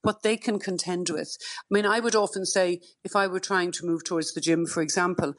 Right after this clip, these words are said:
I would say, "Well, I'm gonna give this four weeks," you know, and I would just work on that four weeks. I wouldn't give out to myself if I slip and fall, but if I, if I lose it, I would add on a week and, and just sort of work in chunks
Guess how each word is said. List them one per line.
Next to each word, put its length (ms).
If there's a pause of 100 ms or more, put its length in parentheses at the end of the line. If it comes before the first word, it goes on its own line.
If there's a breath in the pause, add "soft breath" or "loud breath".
(200 loud breath)
I 140
would 120
say, 140
"Well, 80
I'm 80
gonna 220
give 200
this 160
four 280
weeks," 420
you 80
know, 240
and 100
I 60
would 140
just 300 (220 loud breath)
work 380
on 140
that 180
four 260
weeks. 420 (280 loud breath)
I 100
wouldn't 240
give 120
out 200
to 80
myself 420
if 120
I 60
slip 280
and 140
fall, 300 (280 loud breath)
but 140
if 140
I, 140 (120)
if 140
I 80
lose 240
it, 140
I 80
would 160
add 220
on 200
a 40
week 320
and, 240
and 140
just 160
sort 160
of 140
work 260
in 120
chunks 500